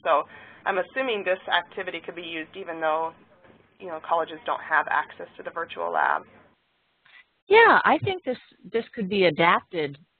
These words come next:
Speaker 2: to another, uh, another system
Speaker 1: Mm-hmm.
Speaker 2: easily. It's a great ex-, exercise.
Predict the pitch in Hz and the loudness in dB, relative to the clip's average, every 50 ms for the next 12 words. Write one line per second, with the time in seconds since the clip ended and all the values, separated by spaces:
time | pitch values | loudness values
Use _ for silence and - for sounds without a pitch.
0 | _ - - 190 175 165 160 156 160 151 - _ - 170 165 165 170 175 180 175 | _ -14 -8 -8 -6 -6 -6 -6 -8 -10 -10 _ -6 -4 0 2 2 2 2 2
1 | 165 160 156 151 - _ _ _ _ _ _ _ _ _ _ _ _ - - - | 0 0 0 -2 -6 _ _ _ _ _ _ _ _ _ _ _ _ -20 -14 -12
2 | - - - - 175 180 185 180 170 156 151 - - 208 208 - - - 151 - | -10 -8 -6 -4 -2 0 2 2 2 0 -4 -4 -6 -6 -8 -8 -6 -8 -8 -8
3 | 147 147 _ _ _ _ _ _ _ _ _ _ _ _ _ _ _ - 214 233 | -8 -10 _ _ _ _ _ _ _ _ _ _ _ _ _ _ _ -14 -12 -6
4 | 214 202 214 208 208 180 165 156 147 - - 175 170 170 196 208 214 190 180 180 | -4 -4 -2 -2 0 2 2 2 2 0 -4 -10 -6 0 0 2 4 6 4 4
5 | 190 - - - - 196 - - - 208 180 - 180 160 156 | 2 0 -8 -8 -8 -8 -8 -6 -10 -10 -6 -2 0 0 0